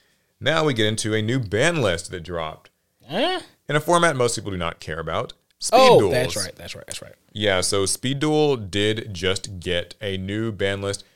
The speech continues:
Speaker 2: That's th-, that's this format, guys, in case y'all didn't know.
Speaker 1: Yeah, let me pull it up real quick. But basically, the Speed Duel ban list is, it's,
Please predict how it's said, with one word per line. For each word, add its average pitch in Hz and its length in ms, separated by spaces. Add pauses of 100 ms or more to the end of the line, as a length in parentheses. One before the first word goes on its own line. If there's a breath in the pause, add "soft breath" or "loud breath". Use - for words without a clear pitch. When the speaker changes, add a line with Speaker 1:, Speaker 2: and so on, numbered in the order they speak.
(180 soft breath)
Speaker 2:
That's 131 220
th-, 123 140
that's 127 220
this 120 200
format, 92 360
guys, 90 300
in 104 60
case 110 280
y'all 101 220 (100)
didn't 82 300
know. 87 160
Speaker 1:
Yeah, 92 340
let 101 140
me 143 80
pull - 220
it - 100
up 101 160
real 90 160
quick. 85 360 (180)
But 85 340 (320)
basically, 120 720
the 101 340
Speed 139 340
Duel 156 160
ban 95 320
list 151 340 (520)
is, 107 520 (640)
it's, - 220